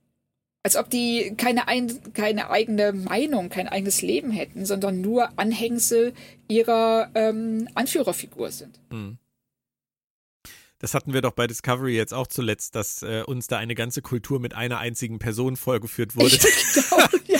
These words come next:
Speaker 2: <laughs> Und als die tot war,
Speaker 1: Stimmt.
Speaker 2: war auch alles erledigt. <laughs>
Speaker 1: Genau, so, das war's jetzt. <laughs>
Speaker 2: Das ist, ja, aber diese Parallelen zu sehen, das finde ich ganz interessant. Das ist, das ist ja eine
Speaker 1: Ist es
Speaker 2: Art
Speaker 1: auch.
Speaker 2: vom Schreiben, die, die sich offensichtlich ja auch durchzieht, auch schon seit den neunzigern. Also,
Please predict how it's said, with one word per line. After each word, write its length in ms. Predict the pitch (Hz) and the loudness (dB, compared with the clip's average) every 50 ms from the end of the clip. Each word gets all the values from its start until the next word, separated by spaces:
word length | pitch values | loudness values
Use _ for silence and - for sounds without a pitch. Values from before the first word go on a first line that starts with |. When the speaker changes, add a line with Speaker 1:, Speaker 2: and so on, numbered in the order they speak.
| - - - | 6 6 4
Speaker 2:
<laughs> 140 | - - - | 4 4 4
Und 160 | 175 165 170 | 2 4 4
als 200 | 160 160 - - | 4 4 4 2
die 120 | 185 165 | 0 0
tot 260 | - - 190 208 202 | 2 4 4 4 6
war, 60 | 311 156 | 6 6
Speaker 1:
Stimmt. 160 | 151 147 139 | 6 6 4
Speaker 2:
war 80 | 139 139 | 4 2
auch 100 | 131 - | 0 0
alles 260 | - 143 160 170 165 | 0 0 0 0 2
erledigt. 560 | 147 135 123 127 131 117 131 - - - - - - _ _ | 2 2 2 2 0 -2 -4 -8 -10 -14 -20 -20 -20 _ _
<laughs> 100 | 156 143 - - - 508 523 480 359 226 - | 2 2 2 2 4 4 4 6 6 8 8
Speaker 1:
Genau, 240 | 370 370 349 269 | 8 8 6 6
so, 280 | 233 392 403 311 254 - | 6 6 6 6 6 6
das 160 | - 247 202 - | 4 4 4 4
war's 220 | 302 294 277 - | 4 4 4 4
jetzt. 300 | - 214 233 - - - 269 226 | 4 4 4 4 4 2 2 2
<laughs> 920 | - 269 254 - - 269 - - - - 302 - 320 302 - 254 214 - | 4 2 0 2 0 -4 -4 -2 -2 0 0 2 2 4 4 2 2 2
Speaker 2:
Das 160 | - 143 151 - | 0 2 2 2
ist, 160 | 165 151 - 254 226 - | 2 0 -4 -8 -10 -4
ja, 280 | - 123 160 214 269 - | 0 2 4 4 4 2
aber 280 | 175 160 180 170 - - | 2 0 0 0 -2 -6
diese 240 | 143 151 180 165 170 | -4 -4 -2 -2 -2
Parallelen 640 | - - 165 151 147 131 131 147 214 254 226 165 131 | -2 -2 0 2 2 4 4 2 2 2 2 0 0
zu 160 | - - 135 | -2 -2 -2
sehen, 320 | 107 117 123 123 135 170 175 | 0 2 2 2 2 2 0
das 140 | 165 - - | -4 -4 -4
finde 140 | 185 233 190 | -4 -4 -4
ich 60 | - | -4
ganz 220 | - 156 170 - | -4 -4 -4 -4
interessant. 640 | 160 151 - 160 151 - 190 160 123 101 - - - _ _ _ | -6 -8 -6 -6 -4 -2 -2 -2 -2 -4 -8 -14 -20 _ _ _
Das 200 | - 131 - - | -4 -2 -2 -2
ist, 180 | 143 - - | -4 -2 0
das 180 | 143 139 151 - | 0 0 0 0
ist 120 | 180 - 330 | -2 0 0
ja 100 | - - | 2 2
eine 160 | 147 139 143 | 4 4 4
Speaker 1:
Ist 60 | - | 6
es 60 | 311 | 6
Speaker 2:
Art 120 | - 180 - | 6 6 6
Speaker 1:
auch. 100 | - - | 4 2
Speaker 2:
vom 120 | 151 143 | 2 0
Schreiben, 600 | - - - - 120 143 185 202 180 156 175 185 156 | -4 -6 -4 0 0 2 2 0 -2 -4 -8 -6 -6
die, 300 | 160 156 160 151 147 143 | -4 -2 0 0 -2 -2
die 160 | 156 151 143 | -4 -6 -4
sich 200 | 139 151 147 147 | -4 -4 -6 -6
offensichtlich 540 | 143 - 175 165 165 160 - - 175 147 - | -8 -8 -8 -6 -6 -6 -6 -6 -8 -6 -6
ja 100 | 147 147 | -6 -4
auch 160 | 156 160 143 | -4 -4 -4
durchzieht, 580 | - 160 165 190 - - - - - 117 - 110 | 0 0 0 0 0 -4 -6 -4 -4 -4 -4 -4
auch 100 | 113 - | -6 -6
schon 180 | - 139 131 | -6 -6 -4
seit 200 | 120 123 120 - | -2 -2 -2 -2
den 100 | 131 120 | -4 -4
neunzigern. 640 | 120 120 127 139 147 - - 101 92 87 87 90 - - _ _ _ _ _ _ _ _ _ | -2 -2 -2 -2 -2 -6 -6 -6 -6 -6 -6 -8 -12 -16 _ _ _ _ _ _ _ _ _
Also, 360 | - 117 120 127 127 127 | -2 -2 0 2 2 2